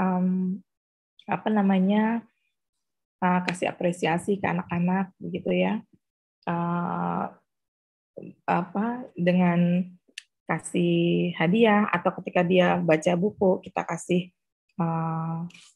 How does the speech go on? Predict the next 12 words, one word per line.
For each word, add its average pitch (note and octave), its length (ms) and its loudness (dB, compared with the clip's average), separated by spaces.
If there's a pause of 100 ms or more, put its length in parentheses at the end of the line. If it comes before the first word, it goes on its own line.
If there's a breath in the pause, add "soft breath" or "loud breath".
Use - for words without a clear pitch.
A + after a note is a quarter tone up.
(360)
eh, E3+ 180 -6
kasih, E3+ 440 -4 (680)
eh, E3 400 -6
apa F#3 160 -6
namanya, F3+ 560 0
apresiasi E3+ 880 -4 (480)
seperti F3+ 400 -4
itu F3 80 -4
untuk, F3 540 -2
eh, D#3+ 260 -2
encourage E3 480 -4
mereka. - 320 -6